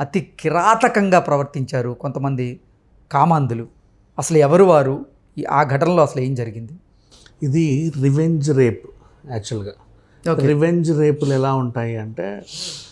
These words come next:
Speaker 2: ఆ, ఆమె మీద పగ తీర్చుకోవడానికి మహిళ కాబట్టి, ఆ, అత్యాచారాన్ని అడ్వాంటేజ్‌గా తీసుకొని హింసించడం లైంగికంగా.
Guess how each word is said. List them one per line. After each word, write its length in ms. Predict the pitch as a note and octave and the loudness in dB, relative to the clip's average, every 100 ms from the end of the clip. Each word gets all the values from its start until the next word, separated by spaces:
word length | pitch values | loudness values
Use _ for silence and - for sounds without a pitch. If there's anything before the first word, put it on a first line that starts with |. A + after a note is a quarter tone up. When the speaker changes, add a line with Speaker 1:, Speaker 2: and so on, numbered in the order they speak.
| - _ _ _ _ _ _ _ _ _ - _ C3 | -20 _ _ _ _ _ _ _ _ _ -20 _ -12
Speaker 2:
ఆ, 600 | B2+ B2 A#2+ A#2+ A2 G#2+ - _ _ _ _ _ _ _ - | -8 -6 -6 -6 -8 -12 -18 _ _ _ _ _ _ _ 0
ఆమె 220 | C#3+ D3+ | 0 2
మీద 200 | D3+ E3 | 0 2
పగ 380 | F3 - D3 E3+ | 2 2 2 4
తీర్చుకోవడానికి 1000 | F3 C#3+ - D3 C3 A#2 A2 A2 D3+ G#3 - _ _ _ - | 4 2 -2 -4 -2 -2 -6 -8 -10 -12 -16 _ _ _ -4
మహిళ 340 | C#3+ F3 G3 | 2 4 4
కాబట్టి, 840 | F3+ D#3+ C3+ C3+ C#3 F#3+ F3 D3+ - _ _ - | 4 2 2 0 -2 -2 -2 -4 -10 _ _ -12
ఆ, 680 | - C3 B2+ B2 A#2+ A#2 A2 _ _ - C#3+ | -4 -2 -2 -2 -4 -6 -8 _ _ -8 -6
అత్యాచారాన్ని 600 | D#3+ F#3+ F3+ E3 D#3 C#3 | 0 2 2 0 -2 -2
అడ్వాంటేజ్‌గా 580 | B2+ C3+ C3 B2+ B2+ | -2 0 0 0 -2
తీసుకొని 500 | A2+ A2 - A2+ B2 G#3 _ _ _ _ G3 | -6 -8 -10 -10 -10 -12 _ _ _ _ -2
హింసించడం 580 | F3+ - A2+ G#2+ G#2+ | -2 -2 -8 -8 -6
లైంగికంగా. 560 | B2 B2 A#2+ G#2 G2+ F#2+ | -2 -2 -4 -8 -12 -12